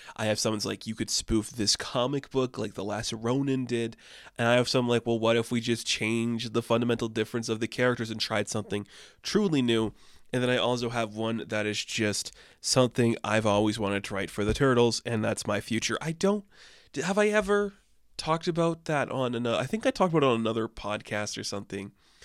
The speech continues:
what I would do with the Ninja Turtles, but this is just Elseworlds for them. So let's start with a basic concept of an Elseworlds comic, which is,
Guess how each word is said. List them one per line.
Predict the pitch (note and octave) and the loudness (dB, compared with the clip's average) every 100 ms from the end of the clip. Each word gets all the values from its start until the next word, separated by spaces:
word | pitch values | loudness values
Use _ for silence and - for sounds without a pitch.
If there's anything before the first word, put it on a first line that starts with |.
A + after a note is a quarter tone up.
| - - - | -20 -20 -12
what | - A#2+ | -2 2
I | A#2 | 2
would | A2+ | 2
do | A2+ | 0
with | G#2+ - | -2 -4
the | |
Ninja | G#2+ G2+ G2+ | -6 -6 -6
Turtles, | - G2+ G2+ G2+ | -6 -4 -4 -6
but | - F2+ - _ _ _ _ - | -10 -12 -14 _ _ _ _ -14
this | A#2 C#3 D3 | 0 2 4
is | D3+ | 2
just | B2+ A#2+ - | 2 0 0
Elseworlds | A#2 A#2 - - - - | -2 -2 -4 -8 -10 -10
for | - - | -10 -10
them. | - - - _ _ _ _ _ _ - | -10 -16 -18 _ _ _ _ _ _ -6
So | - C3 C3+ | 0 4 4
let's | C#3+ - | 4 2
start | - - A#2+ F2 | 0 2 2 2
with | A#2 A2+ - - - - - | 2 0 -2 -20 -20 -12 -4
a | A#2+ | -2
basic | A#2+ A#2 A#2 A#2 G2+ | 2 2 4 0 -2
concept | A2 G2 - G2+ G#2 | 0 0 -2 -6 -6
of | |
an | A2+ - | -6 -4
Elseworlds | G#2+ - A2 G#2 - | -4 -4 -4 -4 -4
comic, | - G2 G2+ G2+ | -6 -4 -4 -2
which | G#2+ - | -2 -2
is, | G2 | -4